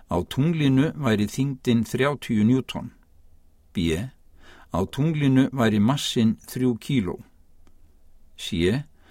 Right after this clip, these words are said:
Á tunglinu væri þyngdin fimm newton.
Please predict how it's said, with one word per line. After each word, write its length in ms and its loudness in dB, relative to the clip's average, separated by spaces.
Á 60 0
tunglinu 560 2
væri 240 2
þyngdin 560 -2
fimm 400 -2
newton. 460 -2